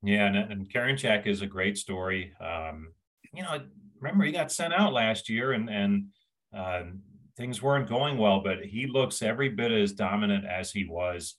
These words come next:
back in twenty twenty in the first portion of last year. And, uh, what a difference that makes at the back end of the bullpen, 'cause at times early in the season, the Guardians were searching for that bridge to get to Clase, but now it's there. And, and it allows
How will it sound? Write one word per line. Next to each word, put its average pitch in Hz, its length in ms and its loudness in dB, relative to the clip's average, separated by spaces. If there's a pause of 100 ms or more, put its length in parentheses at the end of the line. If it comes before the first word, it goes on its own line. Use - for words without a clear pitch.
(320)
back 87 220 -4
in 85 100 -8
twenty 92 360 -4
twenty 90 340 -8
in 82 100 -10
the 80 100 -12
first - 360 -10
portion 82 300 -8
of 78 120 -12
last 76 440 -10
year. 73 260 -12
And, 73 200 -14 (380)
uh, 71 260 -8 (140)
what 107 220 -2
a 117 60 -10
difference 98 560 -6
that 82 260 -6
makes 82 320 -10
at 69 60 -16
the 71 80 -14
back 73 320 -10
end 78 120 -12
of 76 60 -14
the 71 60 -14
bullpen, 98 500 -4
'cause 120 160 -6
at 110 140 -4
times 135 580 0 (340)
early 117 300 -2
in 107 80 2
the 104 100 4
season, 110 600 -2 (240)
the 101 60 -4
Guardians 107 440 4
were 101 100 2
searching 135 520 0
for 104 160 0
that 87 260 0
bridge 101 360 2
to 95 100 -6
get 104 380 -2
to 123 100 -4
Clase, 127 680 -2
but 104 140 -6
now 113 220 0
it's - 160 -6
there. 107 300 2
And, 101 200 2 (300)
and 156 180 -10
it 170 120 -8
allows 147 640 -2